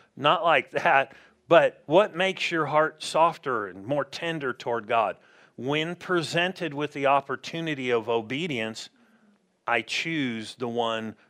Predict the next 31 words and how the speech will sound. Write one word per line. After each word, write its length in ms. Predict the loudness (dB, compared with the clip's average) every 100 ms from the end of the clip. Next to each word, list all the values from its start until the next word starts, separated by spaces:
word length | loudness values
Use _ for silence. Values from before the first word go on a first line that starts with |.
| _
that 200 | -2 -2
he 560 | -6 -12 -10 -10 -10 -14 _ _
is 200 | -8 -6
asking. 560 | -4 -4 -6 -12 -16 -20 _ _ _ _ _ _ _ _ _ _ _ _ _ -14
And 160 | -6 -2
if 180 | 0 4
I 220 | 4 6
don't, 460 | 6 4 2 -4 -12 _ _
no 140 | -6 0
matter 320 | 2 2 0
who's 560 | 0 2 2 2 -2 4
dogging 520 | 6 8 6 2 -2
me 140 | -2
to 120 | -2
do 300 | -2 4 4 4
it 60 |
or 120 | 2
not, 420 | 2 4 4 4 -2 _ _ _ _ _ _ _ _ _ _ _ _ _ _
it's 180 | -4 2
on 300 | 2 2 0
me. 400 | -2 -2 -6 -10 _ _
And 120 | -6 -4
if 160 | -2
I 140 | -2 -2
do 340 | -2 4 6
it, 260 | 6 2 -6 _ _ _ _ _ _ -2
tender. 560 | 0 0 -2 -6 -10 _ _ _ _ _ _ _ _ _
And 140 | -2 -2
if 140 | 2
I 140 | 2 2
don't, 540 | 2 4 4 2 -6